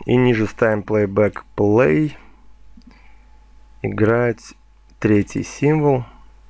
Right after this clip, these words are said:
со второго лейбла. Закрываем и Ctrl-Enter, посмотрим, что в браузере.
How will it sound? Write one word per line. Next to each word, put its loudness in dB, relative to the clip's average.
со -8
второго -6
лейбла. -4
Закрываем -2
и -4
Ctrl-Enter, -2
посмотрим, -2
что -4
в -6
браузере. -2